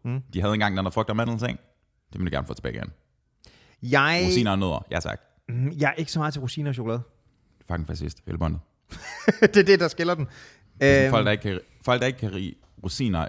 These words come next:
Speaker 2: i boller.
Speaker 1: Fuck dig selv, mand.
Speaker 2: Du kan ikke lide dem?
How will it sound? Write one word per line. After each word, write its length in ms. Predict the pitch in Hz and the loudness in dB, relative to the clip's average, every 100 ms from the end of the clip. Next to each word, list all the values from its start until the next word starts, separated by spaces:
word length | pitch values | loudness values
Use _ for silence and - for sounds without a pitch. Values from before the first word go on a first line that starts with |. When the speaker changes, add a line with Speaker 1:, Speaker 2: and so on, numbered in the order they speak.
| - | -6
Speaker 2:
i 80 | 85 | -4
boller. 500 | 85 78 78 76 _ _ _ _ _ _ _ _ _ _ _ _ _ _ _ _ _ _ _ _ _ - _ - | 0 0 0 -6 _ _ _ _ _ _ _ _ _ _ _ _ _ _ _ _ _ _ _ _ _ -20 _ -6
Speaker 1:
Fuck 180 | 113 - | -4 0
dig 140 | 95 | -2
selv, 200 | 120 135 | 0 -4
mand. 180 | 123 82 _ _ _ _ _ - | -4 -8 _ _ _ _ _ -2
Speaker 2:
Du 60 | 107 | 2
kan 60 | |
ikke 80 | 127 | 2
lide 100 | 151 | 0
dem? 120 | 151 | -4